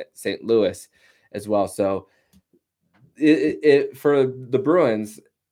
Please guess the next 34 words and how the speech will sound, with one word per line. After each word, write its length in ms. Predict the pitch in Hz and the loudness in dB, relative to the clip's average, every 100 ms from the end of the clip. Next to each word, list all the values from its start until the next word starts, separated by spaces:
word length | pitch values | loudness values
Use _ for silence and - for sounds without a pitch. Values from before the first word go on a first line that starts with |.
| _ _ _ 135 | _ _ _ 0
don't 240 | 135 165 | 0 2
ex-, 160 | 208 - | -4 -8
don't 480 | 127 135 175 175 | -4 -2 -2 -6
be 100 | 165 | -12
surprised 460 | 180 147 - 127 120 | -8 -8 -4 -4 -4
if 120 | 104 | -6
they're 180 | 107 104 | -6 -4
around 280 | 101 101 101 | -4 -6 -6
five 240 | 107 95 | -6 -6
hundred 320 | 104 92 92 | -8 -12 -12
by 140 | 87 90 | -12 -10
the 100 | 90 | -10
time 420 | - 92 92 90 | -12 -10 -10 -12
Charlie 340 | - 98 92 | -10 -6 -6
McAvoy 600 | 90 90 - 87 92 87 - | -8 -12 -14 -12 -8 -8 -8
and 200 | 87 87 | -12 -12
Brad 220 | 87 85 | -14 -12
Marchand 440 | 85 82 87 73 | -14 -14 -16 -18
come 160 | - 82 | -20 -16
back. 240 | 78 78 | -14 -14
So 360 | - 95 87 85 | -10 -8 -6 -8
this 340 | 104 127 131 | -6 -6 -4
is, 280 | 123 113 - _ _ _ _ | -4 -6 -8 _ _ _ _
this 280 | 123 151 - | -2 -2 -2
for 200 | 127 117 | -4 -4
the 80 | |
Boston 400 | 110 110 110 107 | -2 -4 -4 -10
Bruins, 380 | 101 113 120 117 | -6 -4 -6 -10
for 180 | 120 101 | -12 -8
their 180 | 95 90 | -6 -6
fans, 500 | - 104 113 113 107 | -6 -4 -4 -8 -8
and 260 | 92 90 | -10 -10
for 240 | 90 92 90 | -10 -8 -8
the, 500 | 87 87 85 82 | -8 -8 -6 -8